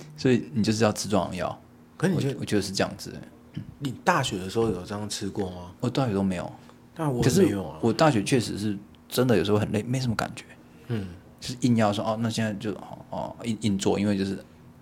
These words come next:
Speaker 2: 哎，这样子很痛苦欸。
Speaker 1: 啊，不然有，有这个机会，然后就硬做，但是其实自己也没有多爽，就是硬要说，哦，我今天，哦，好，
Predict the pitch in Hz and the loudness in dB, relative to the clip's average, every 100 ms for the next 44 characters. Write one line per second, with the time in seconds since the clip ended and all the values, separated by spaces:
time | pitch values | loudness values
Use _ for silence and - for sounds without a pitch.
0 | - - 120 151 139 143 131 127 113 107 | -16 -2 4 6 6 6 8 6 6 6
1 | 101 120 120 110 117 98 98 95 101 101 | 6 6 6 6 6 6 6 4 4 2
2 | 123 - - - - - 95 95 98 90 | 0 -6 -12 -18 -4 0 2 4 2 4
3 | 107 104 98 95 104 - 90 95 95 90 | 0 2 0 0 -2 -2 0 2 4 2
4 | 78 - - - - - - 117 - 113 | -2 -6 -8 -14 -20 -20 -12 -4 -2 2
5 | 107 98 92 117 104 95 95 95 92 87 | 6 6 6 6 6 4 2 -2 0 0
6 | 80 101 87 | -2 -2 -4